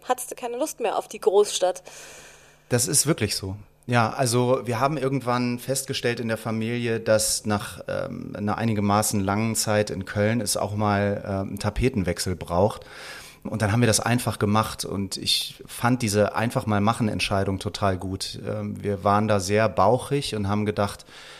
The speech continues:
Speaker 2: das geht mit meinem Job überein und das funktioniert auch einigermaßen, äh, toi, toi, toi. Und dann sind wir einfach ans Meer gezogen und das war, äh, also nach einem Jahr plus eine sehr gute Entscheidung.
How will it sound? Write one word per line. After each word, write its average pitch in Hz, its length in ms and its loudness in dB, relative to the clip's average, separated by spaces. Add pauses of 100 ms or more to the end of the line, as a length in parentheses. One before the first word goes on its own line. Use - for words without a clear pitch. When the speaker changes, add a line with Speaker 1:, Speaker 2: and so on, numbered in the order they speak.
(140)
Speaker 2:
das - 280 -6
geht 120 320 0
mit 110 120 -4
meinem 101 200 4
Job 110 240 0
überein 107 640 2
und 104 160 -4
das 98 100 -2
funktioniert 107 440 0
auch 98 80 0
einigermaßen, 113 880 0
äh, - 240 -6
toi, 110 180 -2
toi, 104 140 -2
toi. 107 300 6 (480)
Und 117 140 0
dann 107 120 4
sind 104 160 -2
wir 101 140 0
einfach 92 320 -2
ans 110 180 0
Meer 117 180 2
gezogen 101 500 -2
und 104 160 -4
das 101 200 -4
war, 98 400 4 (160)
äh, 90 140 -8 (180)
also 95 220 -8 (180)
nach 98 320 -4
einem 92 360 -2 (180)
Jahr 104 340 4
plus - 440 2 (460)
eine 107 240 2
sehr 110 240 4
gute 110 220 0
Entscheidung. 95 560 0